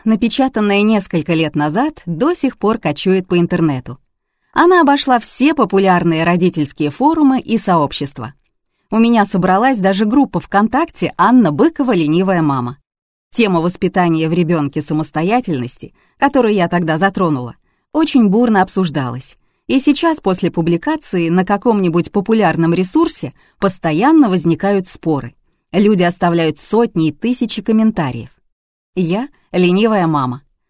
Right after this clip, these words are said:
а ещё эгоистичная и беспечная, как может показаться некоторым. Потому что хочу, чтобы мои дети были самостоятельными, инициативными и ответственными. А значит,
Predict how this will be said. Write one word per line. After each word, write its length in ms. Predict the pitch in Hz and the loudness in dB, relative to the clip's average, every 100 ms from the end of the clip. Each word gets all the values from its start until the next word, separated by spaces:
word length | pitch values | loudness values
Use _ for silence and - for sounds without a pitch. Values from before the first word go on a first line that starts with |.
| _ | _
а 120 | - | -2
ещё 440 | 190 185 - 302 320 | -2 -2 -2 -2 -2
эгоистичная 880 | 220 185 170 156 - 269 302 - 151 | 0 0 0 -2 -4 -2 -2 -2 -6
и 240 | 131 - 339 | -6 -2 0
беспечная, 720 | 190 - 160 143 - 151 - _ _ _ - | 0 -4 -4 -6 -4 -8 -10 _ _ _ -8
как 160 | 320 | 0
может 260 | 269 254 220 | 2 2 -2
показаться 560 | 247 269 254 208 190 247 | -4 0 0 0 0 2
некоторым. 580 | 220 147 143 147 110 - _ _ _ _ _ | 2 0 -8 -10 -12 -16 _ _ _ _ _
Потому 320 | 180 214 175 | -4 0 0
что 160 | - 160 | -2 -6
хочу, 460 | 135 139 - 277 - _ - | -8 -8 -6 -8 -10 _ -16
чтобы 320 | - 208 190 | -6 0 2
мои 320 | 190 226 302 | 2 2 0
дети 400 | 185 147 139 - _ _ | 0 -2 -4 -14 _ _
были 260 | 240 302 233 | 0 2 2
самостоятельными, 1120 | 185 285 285 277 226 196 135 - 123 101 98 - | 0 2 2 2 0 0 -2 -6 -8 -8 -8 0
инициативными 1080 | 254 240 - 202 185 - 285 196 131 131 _ _ | 2 2 0 -4 -4 0 0 0 -4 -6 _ _
и 80 | 269 | -2
ответственными. 920 | 254 247 262 247 - 156 135 120 143 _ _ _ - | 0 2 0 0 -4 -4 -4 -6 -12 _ _ _ -6
А 140 | 160 | -4
значит, 500 | 135 147 156 285 - | -2 -4 -4 -8 -12